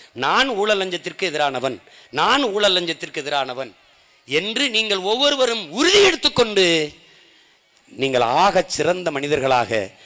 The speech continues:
பணம், பதவி, புகழ், போதை, மது, மத போதை, திரைக்கவர்ச்சி எதுவும் அண்ட முடியாத பெருநெருப்பாக நீங்கள் விளைந்து வர வேண்டும் என்று விரும்பி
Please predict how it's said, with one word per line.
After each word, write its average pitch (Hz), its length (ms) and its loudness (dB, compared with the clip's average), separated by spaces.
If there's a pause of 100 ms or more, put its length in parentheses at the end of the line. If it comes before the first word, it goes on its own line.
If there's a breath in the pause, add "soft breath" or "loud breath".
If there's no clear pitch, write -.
(1200 loud breath)
பணம், 143 360 -2
பதவி, 151 320 0
புகழ், 156 340 -4
போதை, 160 340 -2
மது, 151 280 -4
மத 151 260 -4
போதை, 160 580 -6 (540 soft breath)
திரைக்கவர்ச்சி 175 680 -2
எதுவும் 196 340 -2
அண்ட 190 300 0
முடியாத 185 500 0
பெருநெருப்பாக 196 760 2
நீங்கள் 160 300 -6
விளைந்து 147 320 -4
வர 131 180 4
வேண்டும் 147 300 0
என்று 127 240 0
விரும்பி 127 580 -2